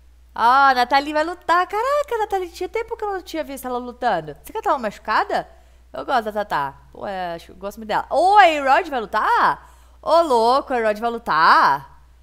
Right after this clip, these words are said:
Rapaz, surprise aqui pra mim, hein? Porque ela vai lutar no Russo Damboa, dia vinte de junho, né?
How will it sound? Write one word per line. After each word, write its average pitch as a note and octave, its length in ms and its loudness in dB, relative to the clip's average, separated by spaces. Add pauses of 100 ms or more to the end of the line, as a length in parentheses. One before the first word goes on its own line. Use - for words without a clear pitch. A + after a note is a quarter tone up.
Rapaz, B3 440 -6
surprise C4 520 -6
aqui G#3 140 -10
pra E3+ 160 -8
mim, D3 160 -12
hein? D#3+ 260 -12 (800)
Porque G3+ 160 -10
ela G#3 100 0
vai G#3 120 -2
lutar A3 160 -6
no A3 60 -14
Russo A3 180 -12
Damboa, C#4 320 -6
dia A3+ 100 -8
vinte G3+ 140 -12
de F#3 100 -18
junho, D#3 340 -14
né? C3+ 220 -14